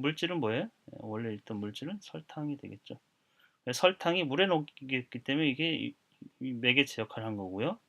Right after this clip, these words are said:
용매가 되고, 설탕물 자체가, 예, 용액이 된 거예요. 용, 녹아진 물, 액체, 혼합물.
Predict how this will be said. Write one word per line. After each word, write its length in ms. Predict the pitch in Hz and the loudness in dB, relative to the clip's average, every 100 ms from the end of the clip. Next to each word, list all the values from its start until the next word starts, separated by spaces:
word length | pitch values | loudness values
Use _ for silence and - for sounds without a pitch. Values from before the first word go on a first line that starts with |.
| - | -10
용매가 460 | 110 110 107 117 104 | -6 -2 -2 0 -2
되고, 320 | 101 143 208 _ _ _ _ - | -2 -2 -4 _ _ _ _ -6
설탕물 500 | - 160 175 165 147 | -4 0 2 2 2
자체가, 520 | 113 - 120 160 220 _ - | 0 -2 -2 0 -4 _ -12
예, 240 | - - - _ - | -12 -14 -18 _ -4
용액이 440 | 113 107 107 117 | -2 -2 -4 -8
된 220 | 117 95 | -10 -10
거예요. 120 | 87 - 92 | -10 -14 -14
용, 180 | 101 107 - | -14 -16 -10
녹아진 500 | 107 104 101 151 156 | -4 -2 -2 -4 -6
물, 140 | 113 104 _ _ _ - | -6 -10 _ _ _ -8
액체, 460 | 104 - 110 135 - _ _ _ _ _ | -8 -6 -8 -10 -14 _ _ _ _ _
혼합물. 440 | 135 120 92 90 | -2 0 -2 -6